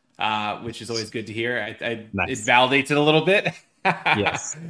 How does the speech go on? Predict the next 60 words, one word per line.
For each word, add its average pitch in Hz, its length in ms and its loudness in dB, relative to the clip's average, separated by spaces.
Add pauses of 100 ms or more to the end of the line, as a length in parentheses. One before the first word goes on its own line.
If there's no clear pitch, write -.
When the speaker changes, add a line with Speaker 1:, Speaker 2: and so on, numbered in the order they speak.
(140)
Speaker 1:
You 165 120 6
know, 131 120 8
Speaker 2:
I 127 40 2
mean, 139 180 6
Speaker 1:
'cause 143 240 -6
Speaker 2:
let's 196 280 2
just 202 160 -2
be 196 80 6
honest. 175 260 6
These 147 160 4
kits - 340 2
are 131 80 0
not 127 300 -4 (220)
Speaker 1:
No, 170 500 6
they're 127 160 -2
not 160 200 0
cheap, 175 440 -8
you 185 80 4
Speaker 2:
cheap. 147 80 6
Speaker 1:
know? 123 420 -2
No, 131 140 0
Speaker 2:
Yeah, 120 200 4
Speaker 1:
not 127 200 2
Speaker 2:
it's 131 60 0
Speaker 1:
at - 0 -
all. 139 100 4
Speaker 2:
a - 80 6
hundred, 120 120 0
Speaker 1:
And 127 120 -4
Speaker 2:
it 190 40 0
was 202 180 2
a 196 60 -2
hundred 220 280 -4
and 214 100 -8
sixty 214 300 -8
bucks 190 360 0
when 143 140 -4
you 127 60 -6
transferred 143 500 -4
over 131 260 2
from 131 200 -6
euros 120 340 -4
to 117 80 -10
U 110 160 -4
S 101 100 -10
D 107 180 -6
for 110 140 -14
me 98 140 -8
when 95 120 -8
I 117 40 -2
Speaker 1:
Yeah. 113 120 -2
Speaker 2:
bought 92 260 -6
that. 90 200 -18
But 127 260 -4
I, 170 300 -4
I 190 140 2
told 208 260 -4
myself, 185 460 -4
you 190 100 -4
know, 123 260 -2